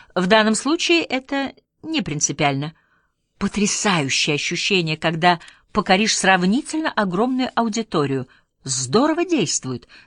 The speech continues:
даёт почувствовать свою силу, осознать, что ты не размазня какая-нибудь и не допустишь ни с чьей стороны никаких глупостей, в том числе и чтобы девушки давали мне отворот-поворот. Я это говорю к тому,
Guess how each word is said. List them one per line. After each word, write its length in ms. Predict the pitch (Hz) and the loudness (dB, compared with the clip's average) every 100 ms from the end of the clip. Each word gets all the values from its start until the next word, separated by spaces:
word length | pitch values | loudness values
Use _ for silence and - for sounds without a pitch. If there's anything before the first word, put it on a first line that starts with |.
| - | -2
даёт 400 | 165 175 185 - | 4 4 2 0
почувствовать 540 | 240 285 262 - 277 | -4 -4 -6 -6 -6
свою 240 | - 311 | 0 0
силу, 460 | 311 - 247 143 117 - - | 0 0 0 0 -4 -14 -6
осознать, 600 | - 170 175 156 151 190 | 0 4 6 4 4 2
что 200 | - 202 | 2 -2
ты 280 | 175 226 - | 0 0 0
не 220 | 175 185 | 2 6
размазня 840 | 185 175 156 156 135 123 156 160 208 - _ | 8 6 4 2 0 -2 2 2 2 -4 _
какая-нибудь 800 | - - 220 226 220 220 233 - - - | -2 2 4 4 2 -2 -4 -10 -12 -4
и 180 | 226 240 | 4 6
не 140 | 233 | 6
допустишь 760 | 196 185 - 185 196 - 240 - | 6 4 4 -2 0 -6 -6 -2
ни 140 | 196 | 0
с 100 | 175 | 0
чьей 280 | - - 160 | -2 0 0
стороны 380 | - 196 202 214 | 0 -4 -2 -2
никаких 420 | 226 233 226 240 | -2 -4 -6 -8
глупостей, 640 | 254 294 - - - 120 - _ _ | -4 -4 -4 -6 -6 -10 -12 _ _
в 140 | - | -2
том 180 | 330 302 | -2 0
числе 420 | 311 - 311 320 - - | -2 -4 -2 -4 -6 -12
и 60 | 269 | -8
чтобы 300 | - 294 254 | -2 0 0
девушки 500 | 185 254 349 - 392 | 4 2 2 -2 -2
давали 360 | 320 208 165 | 0 2 2
мне 260 | 156 156 139 - _ | 0 -2 -4 -8 _
отворот-поворот. 1000 | 156 151 156 135 - 135 131 127 120 - _ _ _ _ | -4 2 2 2 -4 -4 -2 -2 -6 -14 _ _ _ _
Я 280 | 131 143 135 | -4 0 0
это 160 | - | -2
говорю 280 | 123 127 123 | -8 -6 -8
к 80 | - | -8
тому, 360 | - 113 117 | -6 -4 -6